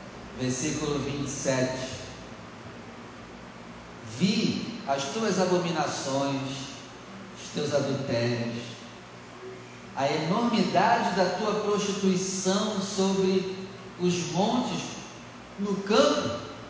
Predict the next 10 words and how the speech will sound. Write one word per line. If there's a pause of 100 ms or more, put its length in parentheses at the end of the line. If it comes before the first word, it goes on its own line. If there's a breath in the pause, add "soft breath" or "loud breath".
(200)
Ai
de
ti,
Jerusalém, (800)
não
te
purificarás? (960)
Até
quando
ainda?